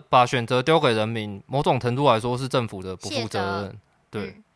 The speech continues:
Speaker 1: 好，那我们最后回到这本书，科伦医生
Speaker 2: 科伦医生，
Speaker 1: 说真话，
Speaker 2: 吐真言，吐真言。
Speaker 1: 吐真言。
Speaker 2: 嗯。
Speaker 1: 那，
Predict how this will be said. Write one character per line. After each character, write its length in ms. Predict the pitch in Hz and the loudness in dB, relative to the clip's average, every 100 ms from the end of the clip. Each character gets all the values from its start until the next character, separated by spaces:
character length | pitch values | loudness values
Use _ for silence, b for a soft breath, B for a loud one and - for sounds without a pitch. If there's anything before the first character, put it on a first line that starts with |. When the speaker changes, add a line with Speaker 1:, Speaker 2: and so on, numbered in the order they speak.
| _ _ _ _ _ _ | _ _ _ _ _ _
Speaker 1:
好， 100 | - | -10
那 100 | 131 | -4
我 40 | 156 | -4
们 120 | 123 | -2
最 100 | 147 | -2
后 200 | 151 139 | -2 -2
回 100 | 127 | -2
到 120 | 135 | -2
这 100 | 127 | -4
本 160 | 117 101 | -10 -12
书， 280 | 107 104 107 | -16 -18 -12
科 240 | - 160 | -4 -2
伦 380 | 156 117 107 117 - | -2 -4 -8 -14 -20
医 140 | 135 | -14
生 160 | 131 247 | -6 -4
Speaker 2:
科 80 | |
伦 200 | 240 202 | -4 -8
医 60 | 196 | -12
生， 320 | 202 185 190 | -14 -14 -14
Speaker 1:
说 200 | 208 143 | -8 -8
真 240 | 139 131 135 | -4 -4 -2
话， 0 | |
Speaker 2:
吐 20 | |
真 0 | |
言， 420 | 127 107 95 107 - | -2 -4 -8 -18 -18
吐 140 | 190 | -12
真 200 | 240 262 | -8 -8
言。 140 | 226 | -8
Speaker 1:
吐 160 | 170 113 | -10 -10
真 240 | 139 127 | -8 -6
言。 300 | 135 110 95 - | -6 -8 -10 -16
Speaker 2:
嗯。 280 | 226 190 226 _ _ | -16 -16 -20 _ _
Speaker 1:
那， 340 | 127 113 104 | -12 -10 -12